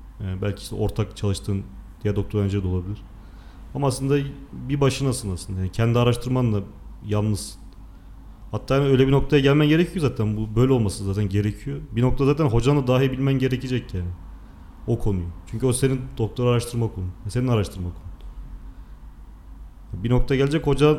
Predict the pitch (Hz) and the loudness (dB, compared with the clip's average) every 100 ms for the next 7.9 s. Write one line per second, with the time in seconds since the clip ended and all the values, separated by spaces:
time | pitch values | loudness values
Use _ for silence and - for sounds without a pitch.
0 | 123 120 123 - - - - - - - | 2 -2 -2 -8 -14 -18 -18 -18 -18 -18
1 | - 117 120 131 143 117 107 135 156 120 | -10 -2 0 2 2 2 0 -2 -6 -6
2 | 127 131 131 135 135 135 135 131 110 90 | -4 0 2 2 4 2 4 2 2 0
3 | 87 - - - - - - 98 92 92 | -4 -8 -12 -12 -14 -14 -10 -8 -6 -8
4 | - - - - - - - - - - | -10 -12 -10 -12 -14 -18 -20 -20 -20 -18
5 | - - 101 104 - 117 113 - 120 123 | -14 -8 -6 -4 0 2 2 0 0 0
6 | - - - - - 123 110 113 110 110 | -4 -14 -18 -18 -8 -2 0 0 0 0
7 | 110 117 113 110 113 104 92 - | 2 0 0 -2 -2 -2 -4 -8